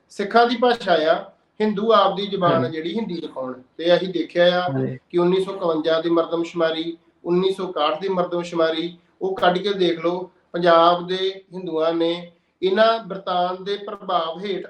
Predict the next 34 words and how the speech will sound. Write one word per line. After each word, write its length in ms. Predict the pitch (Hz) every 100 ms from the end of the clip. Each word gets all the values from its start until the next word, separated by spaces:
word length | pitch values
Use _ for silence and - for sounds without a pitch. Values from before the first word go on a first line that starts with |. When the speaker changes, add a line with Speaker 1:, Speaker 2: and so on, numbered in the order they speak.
| 180
Speaker 1:
ਆ 200 | 160 160
ਕੇ 140 | 165
ਪੰਜਾਬੀ 520 | 180 214 208 196 214
ਦੇ 80 | 254
ਵਿੱਚ 200 | 262 220
ਬੋਲ 320 | 196 190 190
ਕੇ 140 | 190 190
ਇਹ 80 | 226
ਲਿਖਾਇਆ 400 | 185 170 156 156
ਕਿ 120 | 175
ਸਾਡੀ 280 | 185 165 147
ਮਾਂ 180 | 147
ਬੋਲੀ 280 | 139 135 143
ਹਿੰਦੀ 300 | 156 131 143
ਆ। 120 | 175 - _ _ -
ਤੇ 60 | 190
ਉਹਦੇ 240 | 208 233
ਆਧਾਰ 300 | 233 233 208
ਤੇ 100 | 175
ਜਦੋਂ 220 | 175 180
ਉੱਨੀ 180 | 175 180 185
ਸੌ 100 | 180
ਛਿਆਹਠ 380 | - 156 175
'ਚ 40 | 180
ਵੰਡ 300 | 156 143 165
ਹੁੰਦੀ 240 | 185 170
ਆ, 160 | 165 160 _ _ _
ਤੇ 120 | 160 170
ਉਹਨਾਂ 480 | 165 160 165 170
ਕਾਂਗੜਾ, 680 | 170 165 160 165 165 165 165 -
ਅੰਬ, 440 | 156 156 165 165 165 - 151
ਬੱਦੀ, 420 | 151 160 165 175
ਬਰੋਟੀਵਾਲ, 760 | 170 165 165 160 160 160 160 160
ਨਾਲਾਗੜ੍ਹ, 580 | 151 156 156 160 160